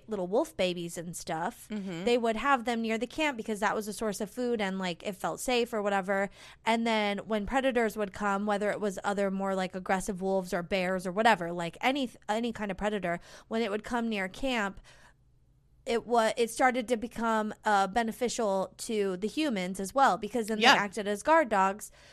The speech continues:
Speaker 1: So then they could ward off the predator, but really they were protecting their babies, ult-, like,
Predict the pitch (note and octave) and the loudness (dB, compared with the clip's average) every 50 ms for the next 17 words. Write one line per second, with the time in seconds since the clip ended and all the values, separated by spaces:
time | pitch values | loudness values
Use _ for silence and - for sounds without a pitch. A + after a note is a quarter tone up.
0 | - - - - - - B3 A3 G#3+ G#3+ G#3 G#3 G3+ G3+ - - - G#3 A3+ A#3 | -20 -20 -18 -8 -2 2 4 4 6 6 4 4 2 0 -4 -6 -4 0 2 4
1 | A3+ A3 G#3+ A3 A3 - - - G#3+ F#3+ A3+ A3 G#3 - - - A#3 A3+ G#3+ G3 | 4 4 2 0 -4 -6 -8 -8 -6 -2 -2 -2 -2 -4 -6 -4 -2 -2 -2 0
2 | F#3+ A3+ A#3 A#3 A3+ A3 A3 - - G3+ - B3+ C4+ B3 A3+ G#3 G3 G3 G#3+ A3 | 0 2 2 4 4 2 2 0 -6 -4 -2 0 0 2 2 0 0 0 0 2
3 | B3+ C#4 C#4+ C4+ A#3 G#3+ G#3+ G#3+ G3+ F#3+ G3 - G#3 G3+ F#3 - F#3 F3+ E3+ E3 | 2 4 4 4 2 2 2 0 0 -2 -4 -6 -6 -8 -6 -6 -8 -8 -6 -2
4 | G3 G3+ G3+ F3+ E3 D#3 D#3+ - - G3 F#3+ - - _ - A3 G#3 F#3 - - | 0 0 0 0 -2 -6 -8 -8 -6 -6 -6 -6 -8 _ -4 -4 -4 -4 -4 -14